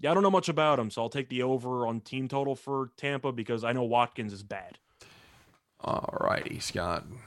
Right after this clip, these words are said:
Speaker 2: Well, yeah, I don't, anything else stand out to you real quick?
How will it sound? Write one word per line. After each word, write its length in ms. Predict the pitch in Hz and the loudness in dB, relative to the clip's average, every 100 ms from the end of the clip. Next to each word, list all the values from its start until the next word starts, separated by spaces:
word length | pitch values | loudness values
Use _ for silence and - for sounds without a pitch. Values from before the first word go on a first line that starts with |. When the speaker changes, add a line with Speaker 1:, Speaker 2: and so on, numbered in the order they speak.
| - 101 | -14 -2
Speaker 2:
Well, 400 | 104 104 104 - _ _ _ _ _ _ _ _ _ _ | 0 2 0 -6 _ _ _ _ _ _ _ _ _ _
yeah, 260 | 117 107 95 95 98 - | -12 -10 -8 -10 -12 -10
I 80 | 98 | -6
don't, 160 | 98 87 | -4 0
anything 320 | 107 104 104 | 0 2 2
else 140 | 101 | 2
stand 240 | - 101 101 | 2 2 2
out 160 | 95 | 2
to 80 | 101 | 2
you 100 | 95 | 2
real 140 | 95 | 2
quick? 260 | 98 104 | 0 -2